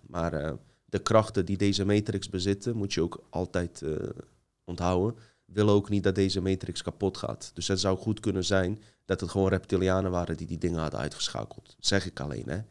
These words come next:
Je moet iets breder durven te denken. Ni-, niet te logisch. Het is nooit heel logisch, eh, wat je nu denkt. Want, eh, ik heb al eerder verteld dat, eh, de goedaardige wezens echt voor waken om hier met hun ufo's, eh, te lang te verblijven. Want ze worden er zo van afgescho-,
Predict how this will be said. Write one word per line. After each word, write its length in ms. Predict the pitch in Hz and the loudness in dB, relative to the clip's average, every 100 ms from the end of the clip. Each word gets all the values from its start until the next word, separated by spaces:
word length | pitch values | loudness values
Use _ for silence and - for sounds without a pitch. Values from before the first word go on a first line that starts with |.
| _ _ | _ _
Je 80 | 92 | -4
moet 200 | 98 107 | 0 0
iets 160 | 101 | 2
breder 520 | - 104 104 95 92 | 4 6 6 4 2
durven 300 | 92 95 - | 2 0 0
te 100 | - | -6
denken. 420 | 82 90 - 71 - - - - - _ _ _ _ _ _ | -2 -2 -4 -6 -8 -10 -14 -16 -18 _ _ _ _ _ _
Ni-, 160 | - 113 | -4 2
niet 280 | 104 135 - | 4 4 8
te 100 | 135 | 8
logisch. 420 | 120 127 110 92 | 10 8 4 -4
Het 160 | - 92 | -4 -6
is 80 | 107 | 0
nooit 220 | 123 120 | 2 4
heel 180 | 117 117 | 2 4
logisch, 480 | 107 107 104 - 82 | 2 2 -4 -4 -4
eh, 220 | 85 73 - _ _ _ _ _ _ _ _ | -4 -6 -10 _ _ _ _ _ _ _ _
wat 180 | 101 - | -2 0
je 80 | |
nu 120 | 98 95 | 0 4
denkt. 340 | 95 92 - | 2 2 -4
Want, 300 | - 90 - | -4 -4 0
eh, 180 | 92 87 | 0 2
ik 120 | 90 | 0
heb 140 | - 95 | 2 4
al 120 | 95 | 4
eerder 180 | 98 95 | 2 0
verteld 460 | - 95 90 87 - | -2 -2 0 -2 -6
dat, 260 | 90 - | -8 -4
eh, 220 | 90 87 85 | -2 -2 -2
de 80 | 85 | -4
goedaardige 580 | - 107 104 95 92 90 | -6 -2 0 0 0 -2
wezens 440 | 92 95 95 - - | -2 -2 -2 -6 -4
echt 260 | 98 - | -6 -6
voor 360 | - 92 92 - 104 | -6 -2 -2 -4 -4
waken 500 | 95 101 98 87 107 - _ _ _ _ | 0 2 0 -4 -6 -10 _ _ _ _
om 140 | 95 | 0
hier 180 | 98 101 | 4 6
met 180 | 95 - | 4 0
hun 100 | 92 | 0
ufo's, 440 | 101 104 90 - | 0 2 0 0
eh, 80 | 90 | -2
te 200 | 85 95 | 0 0
lang 220 | 98 98 | 0 0
te 100 | 95 | -4
verblijven. 480 | - 90 95 101 90 | -8 0 2 2 0
Want 160 | 92 90 | -4 -4
ze 80 | |
worden 240 | 95 98 98 | 0 2 2
er 100 | 92 | 2
zo 140 | 101 | 0
van 160 | 95 95 | 0 -2
afgescho-, 440 | 95 - - - | -2 -4 -8 -8